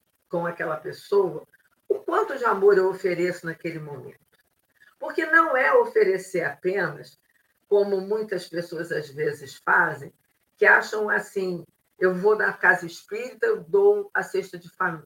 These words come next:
a cesta pra família, né? Eu vou na casa espírita e converso com as pessoas. Ou em qualquer outro templo, qualquer outra igreja, qualquer outra religião, né?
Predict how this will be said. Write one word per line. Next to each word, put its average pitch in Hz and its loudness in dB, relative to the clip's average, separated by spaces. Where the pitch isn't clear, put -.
a 156 -4
cesta - -10
pra 180 -6
família, 160 -6
né? 226 -2
Eu 202 6
vou 208 2
na 190 -4
casa 185 0
espírita 220 -8
e 190 -6
converso 220 2
com 202 -6
as 196 -8
pessoas. - -8
Ou 539 2
em 523 0
qualquer - 0
outro 262 2
templo, 208 0
qualquer 170 -4
outra 208 -2
igreja, 175 -4
qualquer 165 -8
outra 165 -4
religião, 156 -12
né? 175 -6